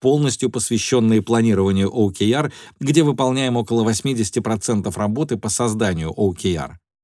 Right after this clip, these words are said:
Кроме того, у нас изменилось мышление. Мы постоянно думаем о том, как лучше вознаграждать сотрудников за результаты и совместно отмечать достижения команды.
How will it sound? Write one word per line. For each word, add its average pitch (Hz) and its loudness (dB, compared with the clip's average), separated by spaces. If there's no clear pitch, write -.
Кроме 156 2
того, 156 0
у 98 0
нас 101 0
изменилось 101 0
мышление. 113 -4
Мы 226 4
постоянно 147 0
думаем 113 4
о 110 0
том, 151 -2
как 143 -4
лучше 127 0
вознаграждать 110 2
сотрудников 113 -2
за 101 0
результаты 123 0
и 185 2
совместно 117 0
отмечать 104 -2
достижения 98 0
команды. 85 -2